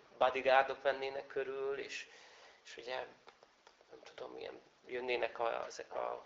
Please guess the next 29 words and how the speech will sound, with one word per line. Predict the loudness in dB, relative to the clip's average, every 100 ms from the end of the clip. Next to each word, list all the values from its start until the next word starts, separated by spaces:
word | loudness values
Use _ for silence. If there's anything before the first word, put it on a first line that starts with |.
| -14
koszorús, | -14 -14 -16 -16 -12
vagy | -6
nem | -6
tudom, | -4 2
milyen | 4 8
lányok | 8 6 0
szórnák | 2 2 4 2 4
a, | 2
izét, | 2 -2 -2
a | 0 0
rózsaszírmokat | 0 0 -2 -2 0 4 6 4 4
Mike | 4 4 2
előtt, | 0 0 -4
nem | -12 -12
tudom. | -6 -6 -6 -12 -12 -12 -14 -18 -16
És | -4 0 0
akkor, | 0 6
vagy | 12 12
nem | 12
tudom, | 12 12
ő | 12
ezt | 12 8
kérné | 6 8 4
például | 4 2 6 4 4
lehet. | -2 -2 -4 -6 -10 -10 -10 -16 -20
Vagy | -2 4 10
a, | 12 10 8 2
vagy | 2 6
a | 8 8 6